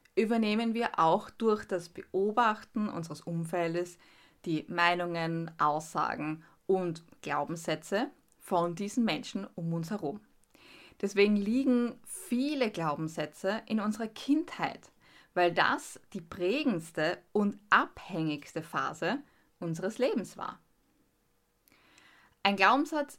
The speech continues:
ist aber nicht automatisch schlecht. Es gibt auch sehr viele positive Glaubenssätze, die dir helfen,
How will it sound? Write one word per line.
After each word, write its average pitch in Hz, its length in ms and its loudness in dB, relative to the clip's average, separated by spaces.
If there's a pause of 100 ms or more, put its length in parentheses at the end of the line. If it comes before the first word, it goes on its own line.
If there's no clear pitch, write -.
ist 226 140 -2
aber 208 180 2
nicht 208 260 -4
automatisch 170 1120 0
schlecht. - 720 -4 (640)
Es - 180 -4
gibt 294 300 -4
auch 254 100 -2
sehr 220 640 0
viele 226 580 -2 (220)
positive 220 1040 0 (140)
Glaubenssätze, - 800 -6 (200)
die 196 100 -2
dir 156 180 -4
helfen, 220 760 -4